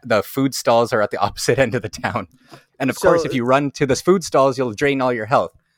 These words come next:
Speaker 2: So that would be
Speaker 1: So
Speaker 2: like staying at a hotel in El Segundo when your event is in West Hills.
Speaker 1: Something like that, yeah. <laughs> But then it's like, you finally get the information you need from him, and he says, "I'll teach you this move,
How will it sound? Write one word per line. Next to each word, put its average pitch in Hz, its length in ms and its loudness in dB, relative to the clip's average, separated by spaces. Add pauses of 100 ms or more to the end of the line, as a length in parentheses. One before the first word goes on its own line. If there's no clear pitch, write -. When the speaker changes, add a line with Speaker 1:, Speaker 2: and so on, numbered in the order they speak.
(120)
Speaker 2:
So 165 200 2
that 165 160 4
would 180 100 0
be 190 120 4
Speaker 1:
So - 20 2
Speaker 2:
like 165 480 0
staying 156 640 0
at 143 180 0
a 143 60 4
hotel 139 460 0
in 123 80 -4
El 131 160 2
Segundo 127 600 2
when 123 200 0
your 123 160 2
event 131 340 -2
is 120 100 -4
in 117 140 -2
West 117 300 -4
Hills. 110 500 0 (420)
Speaker 1:
Something 147 380 -2
like 113 140 0
that, 110 260 2
yeah. 104 240 2 (540)
<laughs> 190 80 -2 (1500)
But 143 160 4
then 160 160 2
it's 147 220 -2
like, 143 400 2 (640)
you 151 140 -2
finally 165 720 -2 (340)
get 147 280 0
the 151 100 -2
information 143 460 -2
you 127 80 2
need 147 180 0
from 113 180 0
him, 117 260 0 (360)
and 127 120 2
he 135 60 4
says, 135 280 4
"I'll 131 120 2
teach 151 280 -6
you 151 60 2
this 131 180 -2
move, 120 560 -4